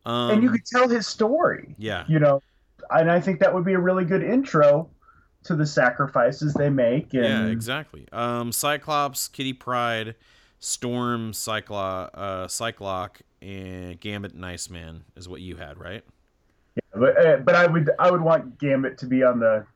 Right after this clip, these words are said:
Speaker 2: not a good guy at the beginning,
Speaker 1: And then,
Speaker 2: and
Speaker 1: and
Speaker 2: then
Speaker 1: then, and switch sides. And, and
Speaker 2: that,
Speaker 1: for me,
Speaker 2: and
Speaker 1: Rogue could certainly be that.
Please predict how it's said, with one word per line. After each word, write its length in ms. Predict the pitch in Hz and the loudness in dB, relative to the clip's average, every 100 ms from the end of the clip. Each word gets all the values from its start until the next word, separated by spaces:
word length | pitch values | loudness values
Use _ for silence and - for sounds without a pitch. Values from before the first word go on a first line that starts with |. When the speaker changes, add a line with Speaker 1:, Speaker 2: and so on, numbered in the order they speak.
| - | -6
Speaker 2:
not 320 | 131 139 139 | 0 2 2
a 40 | 120 | 2
good 220 | 123 110 | -2 0
guy 280 | 107 107 107 | 2 4 2
at 180 | 104 | 0
the 60 | - | -6
beginning, 340 | 98 95 98 104 | -10 -6 -6 -6
Speaker 1:
And 160 | 101 | -6
then, 0 | |
Speaker 2:
and 100 | 98 | -6
Speaker 1:
and 100 | 101 | -2
Speaker 2:
then 240 | 95 90 - | -4 -6 -14
Speaker 1:
then, 120 | 92 | -16
and 120 | 85 | -14
switch 320 | - - 90 - | -14 -12 -12 -10
sides. 420 | 90 87 85 - | -8 -8 -12 -10
And, 200 | 113 110 | -10 -6
and 140 | 127 | 0
Speaker 2:
that, 80 | 131 123 | 4 4
Speaker 1:
for 60 | |
me, 220 | 127 147 | 2 0
Speaker 2:
and 100 | 131 | 0
Speaker 1:
Rogue 320 | 123 127 127 127 | 0 2 0 -4
could 160 | 117 | -8
certainly 300 | - 110 113 | -8 -8 -8
be 140 | 104 98 | -8 -8
that. 320 | 101 101 | -6 -6